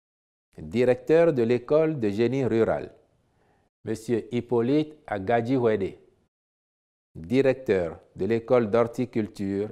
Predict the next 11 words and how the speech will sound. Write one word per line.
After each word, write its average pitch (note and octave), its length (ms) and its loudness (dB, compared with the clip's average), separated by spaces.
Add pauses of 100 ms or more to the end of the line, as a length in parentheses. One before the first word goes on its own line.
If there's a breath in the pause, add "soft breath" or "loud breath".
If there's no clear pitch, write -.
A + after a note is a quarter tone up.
(100)
et G2 100 -4
d'aménagement A2 760 -2
des F2+ 240 -4
espaces A2 420 -2
verts, F2+ 480 -4 (680 soft breath)
Madame G2+ 320 -2
Martine B2 760 -2 (280)
Zanjanakou A2+ 840 -4
Tachin, G#2+ 420 -2 (680)
directeur A2 680 2
adjoint F2+ 420 -2